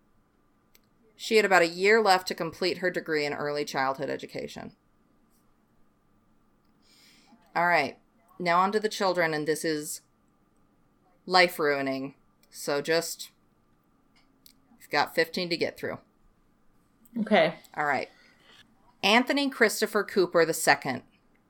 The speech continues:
Speaker 1: was two years old. He was Dana Leanne Cooper's son. He was happy and had a vibrant personality. Bailey Ullman was one.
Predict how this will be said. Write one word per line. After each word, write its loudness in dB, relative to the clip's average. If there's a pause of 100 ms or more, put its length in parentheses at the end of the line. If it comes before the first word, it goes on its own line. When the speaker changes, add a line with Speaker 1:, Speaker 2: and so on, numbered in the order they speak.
(120)
Speaker 1:
was -8
two 2
years 2
old. -2 (500)
He -2
was -2
Dana 2
Leanne -2
Cooper's -4
son. -6 (1700)
He -8
was -6
happy 2
and -8
had -2
a -6
vibrant -2
personality. -10 (2750)
Bailey 8
Ullman 4
was -6
one. -2